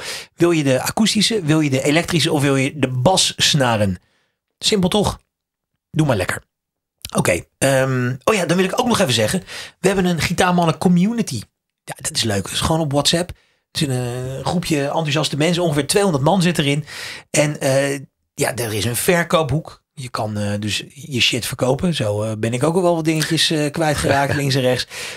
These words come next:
Speaker 1: Eh, maar als je, als je bijvoorbeeld kaartjes hebt voor een concert waar je vanaf wil, kun je dat daar kwijt. Eh, je kan direct vragen stellen aan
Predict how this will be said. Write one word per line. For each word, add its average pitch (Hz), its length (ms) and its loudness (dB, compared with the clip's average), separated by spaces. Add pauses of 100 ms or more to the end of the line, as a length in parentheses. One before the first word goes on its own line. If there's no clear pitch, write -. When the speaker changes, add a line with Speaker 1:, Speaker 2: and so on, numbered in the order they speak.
Speaker 1:
Eh, 117 280 2 (180)
maar 123 200 2
als 110 100 0
je, - 60 -8
als - 100 -6
je - 40 -6
bijvoorbeeld 98 280 -6
kaartjes - 340 -2
hebt 107 140 -2
voor 120 100 -2
een 104 60 -2
concert 135 400 0
waar 139 120 4
je 131 80 4
vanaf 127 240 2
wil, 127 140 0
kun 139 120 0
je 139 60 2
dat 131 120 -2
daar 127 160 4
kwijt. 117 420 -2 (360)
Eh, 156 420 2
je 160 80 2
kan 156 340 2 (120)
direct 190 420 2
vragen 185 300 2
stellen 165 380 2
aan 127 300 0